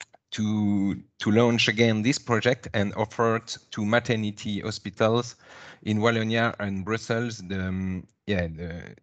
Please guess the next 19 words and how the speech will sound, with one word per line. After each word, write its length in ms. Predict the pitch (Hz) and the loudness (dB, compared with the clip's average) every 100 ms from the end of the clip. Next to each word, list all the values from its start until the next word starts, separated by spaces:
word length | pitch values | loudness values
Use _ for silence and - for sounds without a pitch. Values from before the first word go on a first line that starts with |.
| - | -14
the 160 | 95 120 | -4 0
opportunity 680 | 123 107 - 110 104 123 123 | 2 2 0 -2 0 -2 -2
to 160 | - | -4
join 320 | 101 107 101 98 | 0 0 0 2
us 420 | 113 120 - - _ _ _ | 2 2 -2 -16 _ _ _
to 120 | - 101 | -8 -2
this 200 | 110 - | -2 -4
project. 720 | - - 98 90 78 - - _ _ _ _ - - - - - - | -4 0 0 -2 -10 -12 -20 _ _ _ _ -20 -20 -20 -20 -20 -2
And, 500 | 110 110 113 113 110 _ 113 | 4 4 4 -2 -4 _ 0
uh, 300 | 107 107 104 - _ _ - | 2 2 -2 -8 _ _ -4
yeah, 280 | 110 95 82 | -2 -2 -4
and 260 | 92 104 104 | -4 0 2
I'm, 200 | 107 107 | 0 0
I'm 120 | 110 | 0
going 220 | 110 120 120 | 2 2 2
to 80 | 113 | -2
explain 500 | 104 - 113 110 110 | -2 -2 0 0 0
you 380 | 117 123 123 | 2 2 2
why, 640 | - 101 120 123 123 107 | 0 4 6 6 4 0